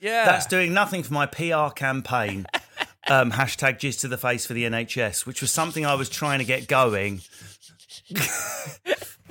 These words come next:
Speaker 2: Listen, s-, so many other people have done dubious, "I'm going makeup free for the N H S." Oh, thanks for that. We, that's bought a thousand more ventilators, so we might as well do jizz to the face for the N H S. It's got about as much con-, anyway, we'll,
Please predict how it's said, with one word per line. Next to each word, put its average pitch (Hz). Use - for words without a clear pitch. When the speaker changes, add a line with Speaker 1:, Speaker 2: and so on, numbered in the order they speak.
Speaker 2:
Listen, 254
s-, -
so 269
many 285
other 269
people 226
have 160
done 170
dubious, 170
"I'm 202
going 202
makeup 196
free 196
for 165
the 165
N 175
H 170
S." 175
Oh, 185
thanks 190
for 143
that. 131
We, 143
that's 190
bought 147
a 110
thousand 147
more 123
ventilators, 117
so 156
we 165
might 196
as 151
well 165
do 156
jizz 165
to 156
the 143
face 151
for -
the 123
N 110
H 110
S. 127
It's -
got 143
about 120
as 107
much 123
con-, 131
anyway, 196
we'll, 165